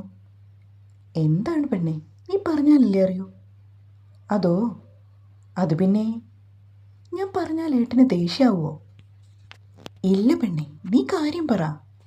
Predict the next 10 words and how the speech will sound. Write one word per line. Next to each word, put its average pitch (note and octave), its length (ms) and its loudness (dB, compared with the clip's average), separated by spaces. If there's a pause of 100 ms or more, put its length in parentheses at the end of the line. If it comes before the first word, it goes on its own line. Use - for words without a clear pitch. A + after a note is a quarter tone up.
(1600)
എനിക്ക് G3 380 2 (340)
ഇത്തിരി C#4 280 2
നെയ്ച്ചോറും F#3+ 680 0 (260)
ബീഫ് E3+ 480 0
വരട്ടിയതും B3+ 440 2
വാങ്ങിത്തരൂ. E3 500 0 (1000)
ഓ, - 80 6 (760)
അതാണോ? F3 540 2 (840)
ഇത് E4+ 260 2
പറയാനുണ്ടോടാ G3 600 2